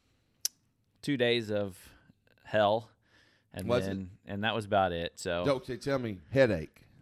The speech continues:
Speaker 1: Headache, body aches were really bad.
Speaker 2: Yeah.
Speaker 1: Really tired.
Speaker 2: The
Speaker 1: Um,
Speaker 2: headache would be what I would hate the worst, I think.
Speaker 1: Yeah, I mean, it's, obviously it's easy to, to take care of that with some Tylenol. The aches and the, and the headaches were, weren't bad.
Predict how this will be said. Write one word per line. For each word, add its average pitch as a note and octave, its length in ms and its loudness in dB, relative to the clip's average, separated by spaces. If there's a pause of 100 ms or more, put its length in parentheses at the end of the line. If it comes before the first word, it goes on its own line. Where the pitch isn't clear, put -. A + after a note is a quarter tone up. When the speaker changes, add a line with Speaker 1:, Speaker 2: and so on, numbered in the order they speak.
Speaker 1:
Headache, D3 680 4 (320)
body A#2 340 6
aches G2+ 220 -2
were F#2+ 100 -6
really G2 340 -2
bad. F2+ 500 -2 (440)
Speaker 2:
Yeah. E2+ 140 -16 (200)
Speaker 1:
Really A#2+ 220 4
tired. G2+ 680 6 (160)
Speaker 2:
The F#2 260 -2
Speaker 1:
Um, A#2 60 -2
Speaker 2:
headache E3+ 380 4
would G2+ 140 -2
be A2 140 0
what G2 200 2
I G2 140 0
would D#2+ 180 -2
hate G#2+ 320 -4
the A2 80 -4
worst, F2+ 380 -2
I E2+ 60 -8
think. E2 300 -10 (460)
Speaker 1:
Yeah, G3 300 4
I - 20 2
mean, D3+ 200 -4
it's, - 280 -8
obviously G#2 480 0
it's F#2 160 -2
easy F2+ 280 -6
to, E2+ 200 -4 (120)
to - 100 -20
take F2+ 180 -4
care F2+ 180 -6
of F2 40 -6
that F2+ 180 -2
with F#2 140 -10
some F2+ 160 -12
Tylenol. F#2 500 -2
The G2 60 0
aches G#2 320 0
and F#2+ 160 -6
the, F2+ 260 -6
and F#2+ 140 -8
the E2+ 60 -4
headaches F2+ 400 -2
were, F2+ 340 -6
weren't F#2 280 -6
bad. F2+ 340 0